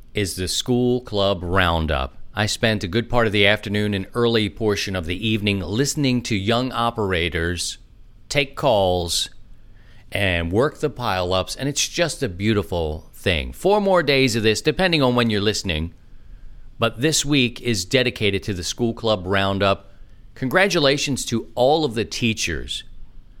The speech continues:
who can, for one, facilitate radio stations within their schools, these high schools and other schools.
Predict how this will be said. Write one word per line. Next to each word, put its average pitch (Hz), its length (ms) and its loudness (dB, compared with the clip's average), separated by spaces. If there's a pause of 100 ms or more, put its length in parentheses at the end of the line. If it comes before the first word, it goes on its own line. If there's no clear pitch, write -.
(140)
who 120 240 -2
can, 143 420 0
for 113 180 0
one, 110 360 2
facilitate 120 960 0
radio 117 500 2
stations 117 640 -2
within 127 580 0
their 113 200 2
schools, 92 560 0
these 82 240 -4
high 117 240 0
schools 120 640 2 (320)
and 104 180 -6
other 123 260 0
schools. 127 600 -2